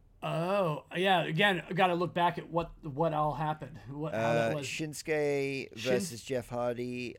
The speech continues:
Speaker 2: I, the only thing, big thing I remember from this match
Speaker 1: U S champion Shinsuke Nakamura.
Speaker 2: Oh, shit. Yeah,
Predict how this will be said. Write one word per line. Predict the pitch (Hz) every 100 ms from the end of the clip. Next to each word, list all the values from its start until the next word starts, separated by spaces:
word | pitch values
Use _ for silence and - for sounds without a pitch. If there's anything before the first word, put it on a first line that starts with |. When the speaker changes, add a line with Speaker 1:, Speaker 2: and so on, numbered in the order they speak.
| -
Speaker 2:
I, | 123 -
the | 135
only | 135 165
thing, | 156 175 151
big | 156 151
thing | 156 139
I |
remember | 135 139 131 110
from | 117
this | 127 -
match | 123 185
Speaker 1:
U | 233
S | 247 -
champion | - 214 254 285 190
Shinsuke | 143 151 139 - 131
Nakamura. | 123 - 123 123
Speaker 2:
Oh, | 190
shit. | - 359
Yeah, | -